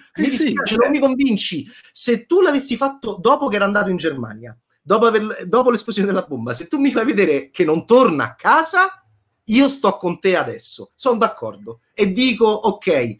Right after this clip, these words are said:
Speaker 2: speriamo che si incontri con Marchioni e là facciamo lo spin-off sugli Avengers diversi.
Speaker 1: No, ma,
Speaker 2: Cioè
Speaker 1: ma Federico, quella, quella scena là serve perché Federico, sono primo a dire, Federico è terribile.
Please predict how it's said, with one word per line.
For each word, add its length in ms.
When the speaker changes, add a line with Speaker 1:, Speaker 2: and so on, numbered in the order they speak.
Speaker 2:
speriamo 420
che 100
si 160
incontri 380
con 160
Marchioni 580
e 80
là 160
facciamo 320
lo 80
spin-off 580
sugli 280
Avengers 720
diversi. 640
Speaker 1:
No, 120
ma, 160
Speaker 2:
Cioè 100
Speaker 1:
ma 200
Federico, 640
quella, 180
quella 180
scena 180
là 160
serve 360
perché 260
Federico, 680
sono 220
primo 180
a 40
dire, 180
Federico 480
è 160
terribile. 720